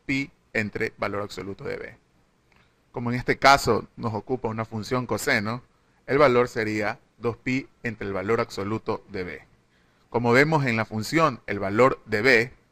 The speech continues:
es igual a dos. Por lo tanto, tendríamos dos pi entre el valor absoluto de dos. Al simplificar, el periodo de la función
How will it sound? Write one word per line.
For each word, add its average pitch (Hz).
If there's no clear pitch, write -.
es 117
igual 107
a 110
dos. 135
Por 151
lo 147
tanto, 101
tendríamos 113
dos 113
pi 123
entre 110
el 113
valor 104
absoluto 104
de 95
dos. -
Al 101
simplificar, 123
el 113
periodo 110
de 117
la 123
función 107